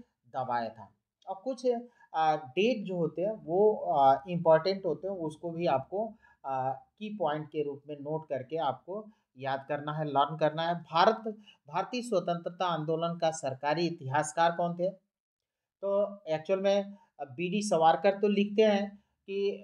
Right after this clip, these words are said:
अ, ये जो होता है प्रथम स्वतंत्रता, ये भी बहुत, अ, अ, important question है। बीबी, अ, बीडी सावरकर लिखते हैं कि यह, अ, जो था स्वतंत्रता के लिए किया गया संघर्ष था,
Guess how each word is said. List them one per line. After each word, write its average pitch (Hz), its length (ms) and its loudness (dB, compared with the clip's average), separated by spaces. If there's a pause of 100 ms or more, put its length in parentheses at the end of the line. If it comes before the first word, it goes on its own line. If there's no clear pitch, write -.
अ, 156 180 4 (220)
ये 208 200 8
जो 196 100 2
होता 180 200 4
है 202 60 4
प्रथम 202 460 0
स्वतंत्रता, 160 580 -4
ये 170 180 2
भी 208 200 2
बहुत, 202 320 2
अ, 151 480 6 (340)
अ, 135 440 -4
important 165 600 0
question 156 420 -2
है। 226 160 -6 (400)
बीबी, 196 460 -4
अ, 160 380 2
बीडी 190 380 0
सावरकर 170 480 6
लिखते 165 280 -2
हैं 190 160 -2
कि 156 380 -18
यह, 220 240 2 (440)
अ, 135 320 -2
जो 165 160 -2
था 165 140 2
स्वतंत्रता 185 720 0
के 180 200 0
लिए 151 200 0
किया 143 260 -2
गया 160 260 0 (280)
संघर्ष 160 600 -4
था, 214 340 -10